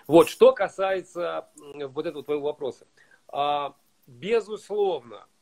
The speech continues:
мой серфинг физически родился несколько позже, э, чем, э, родилось мое влечение к слову. А, однако, как,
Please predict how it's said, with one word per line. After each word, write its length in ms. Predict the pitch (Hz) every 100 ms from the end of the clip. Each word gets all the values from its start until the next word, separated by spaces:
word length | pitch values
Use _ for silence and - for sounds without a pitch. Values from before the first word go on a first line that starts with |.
| _ -
мой 420 | 131 156 180 160
серфинг 540 | - 175 160 147 131
физически 960 | - 160 147 202 233 180 139 - 113 85 - - -
родился 540 | 110 131 139 180 196 147
несколько 580 | 143 156 - 131 - 120
позже, 680 | _ 170 151 127 - 190 - - - _ 131
э, 220 | 127 120
чем, 560 | - - 151 175 170 147
э, 520 | 147 139 139 131 120 - - _
родилось 640 | 120 131 139 147 160 -
мое 340 | 127 131 143 139
влечение 640 | 123 135 - 156 143 131
к 80 | -
слову. 480 | - 151 143 101 - _ _ - _ _ _ _ _
А, 400 | - 120 120 113 -
однако, 640 | 139 143 165 180 - 160 -
как, 400 | 170 165 -